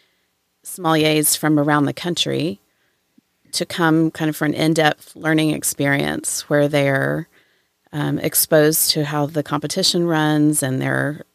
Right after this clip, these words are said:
coached through their learning about wine,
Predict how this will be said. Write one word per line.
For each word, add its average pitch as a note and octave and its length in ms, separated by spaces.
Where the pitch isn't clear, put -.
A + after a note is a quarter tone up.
coached - 480
through D3 420
their C#3+ 520
learning D3+ 280
about D3+ 240
wine, C#3 500